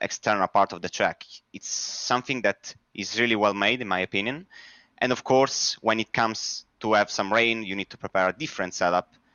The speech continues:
uh, because of course the car is even more unstable, and you need to, uh, make a stable one to complete the, the race. You, you can't afford to spin during a, a race, actually.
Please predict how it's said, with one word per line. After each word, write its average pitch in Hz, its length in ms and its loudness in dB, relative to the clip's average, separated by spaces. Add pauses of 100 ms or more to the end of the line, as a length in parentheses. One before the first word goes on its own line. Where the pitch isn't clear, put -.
(240)
uh, 90 260 4
because 95 220 -4
of - 140 -6
course 104 200 0
the 98 120 -4
car 98 220 4
is - 300 -6 (200)
even 107 220 -2
more 104 240 2
unstable, 113 720 -2
and 92 240 -4
you 95 80 -6
need 95 300 -8
to, 85 400 -8 (100)
uh, 50 240 -6 (600)
make 113 160 -2
a 98 40 -2
stable 98 380 2
one 90 180 2
to - 100 -16
complete 98 360 -4
the, 87 200 4
the 87 80 -6
race. 92 380 0
You, 92 220 -6
you 98 120 -4
can't 107 240 0
afford 101 380 2
to 92 220 -4 (260)
spin 104 420 -2
during 95 300 0
a, 80 320 4
a 80 80 0
race, 90 320 -2
actually. 52 380 -8